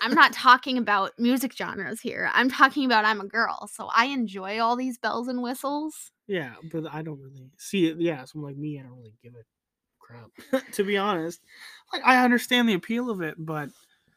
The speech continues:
Speaker 2: you know, it's just another thing you gotta pay for. Just like the Wi-Fi that you can have in these trucks, well, it's,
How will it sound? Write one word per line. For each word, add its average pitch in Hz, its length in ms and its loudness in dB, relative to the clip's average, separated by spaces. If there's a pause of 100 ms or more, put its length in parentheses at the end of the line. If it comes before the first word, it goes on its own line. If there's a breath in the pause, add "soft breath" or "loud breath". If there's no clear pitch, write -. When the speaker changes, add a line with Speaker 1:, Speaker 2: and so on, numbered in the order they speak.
(540)
Speaker 2:
you 294 80 -6
know, 165 140 -2
it's 143 100 -10
just 160 140 -10
another 151 260 -4
thing 151 200 -8
you 143 80 -8
gotta 120 120 -14
pay 160 220 -10
for. - 200 -20
Just 185 180 -6
like 190 140 2
the 175 80 2
Wi-Fi 165 800 -2 (100)
that 175 120 -6
you 180 140 -6
can 175 120 -2
have 180 200 -4
in 180 40 -4
these 180 140 -4
trucks, 196 480 -4
well, 147 360 -8
it's, - 420 -12